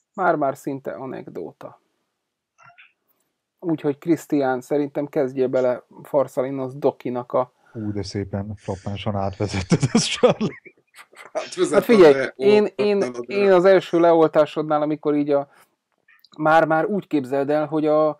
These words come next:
Speaker 1: a váltó átállítva és a szerelvény rajta van a váltón,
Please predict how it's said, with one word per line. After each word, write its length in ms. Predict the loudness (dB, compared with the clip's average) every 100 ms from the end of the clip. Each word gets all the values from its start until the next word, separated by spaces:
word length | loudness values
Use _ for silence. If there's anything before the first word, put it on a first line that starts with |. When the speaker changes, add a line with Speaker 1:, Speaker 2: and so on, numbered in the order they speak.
| _ _
Speaker 1:
a 120 | -4
váltó 480 | 2 2 2 -2 -2
átállítva 800 | -2 -2 0 2 0 -2 -4 -2
és 200 | -2 -2
a 100 | -8
szerelvény 640 | -4 -2 -2 -2 -4 -4
rajta 360 | 0 0 -2 -6
van 160 | -4 -2
a 80 |
váltón, 640 | 0 0 0 0 -2 -2